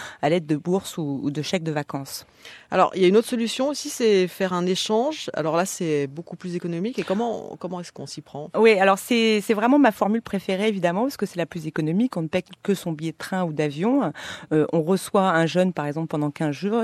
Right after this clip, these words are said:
Speaker 1: je, quinze jours, un jeune étranger, et puis, euh, on va chez lui, dans sa famille, euh, pendant quinze jours. Alors, il y a, il y a l'Ofage qui organise ce type de, d'échange avec l'Allemagne. Les élèves de quatrième et de première peuvent se rendre en Allemagne pendant au moins six semaines,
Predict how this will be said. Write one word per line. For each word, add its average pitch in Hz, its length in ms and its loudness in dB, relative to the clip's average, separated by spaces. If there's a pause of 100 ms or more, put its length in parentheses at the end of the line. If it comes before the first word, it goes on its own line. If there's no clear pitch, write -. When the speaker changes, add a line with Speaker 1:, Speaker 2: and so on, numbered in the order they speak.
(200)
Speaker 1:
je, 156 300 -2 (140)
quinze 180 200 2
jours, 247 240 0
un 190 60 2
jeune 170 180 0
étranger, 175 500 -2 (320)
et 165 100 0
puis, 226 280 2
euh, 165 160 4
on 156 100 2
va 160 140 0
chez 165 200 -4
lui, 165 140 -4
dans 190 80 -2
sa 156 160 -6
famille, 165 460 -2
euh, 139 120 -2
pendant 151 260 -2
quinze 170 200 -2
jours. 143 320 -6 (380)
Alors, 175 160 6
il 202 60 2
y 202 40 4
a, 190 140 6
il 147 80 -6
y 180 40 6
a 196 40 6
l'Ofage 240 460 2
qui - 100 0
organise 185 340 0
ce - 100 -6
type 208 280 -6
de, 175 180 -2
d'échange 196 540 0
avec 160 260 0
l'Allemagne. 185 600 2 (360)
Les 156 220 2
élèves 202 180 2
de 170 80 -4
quatrième 208 500 0
et 202 40 2
de - 60 -8
première 190 380 -2
peuvent 220 240 -2
se - 140 -4
rendre 196 260 0
en 175 120 2
Allemagne 170 400 0
pendant 165 260 0
au 185 60 2
moins 180 180 0
six - 200 -10
semaines, 190 420 2